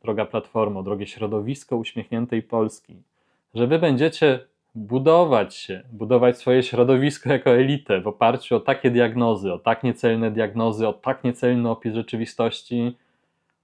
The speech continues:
no to myślę, że internet was zmiecie szybciej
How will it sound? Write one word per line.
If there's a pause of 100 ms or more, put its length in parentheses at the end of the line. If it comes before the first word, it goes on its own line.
(520)
no
to
myślę,
że
internet
was
zmiecie (400)
szybciej